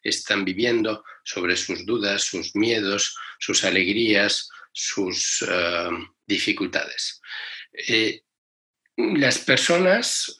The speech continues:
nosotros contamos para las personas en la medida que ellos cuentan para nosotros.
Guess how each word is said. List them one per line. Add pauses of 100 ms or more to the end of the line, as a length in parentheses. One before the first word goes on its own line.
nosotros
contamos
para
las
personas
en
la
medida
que
ellos
cuentan
para
nosotros.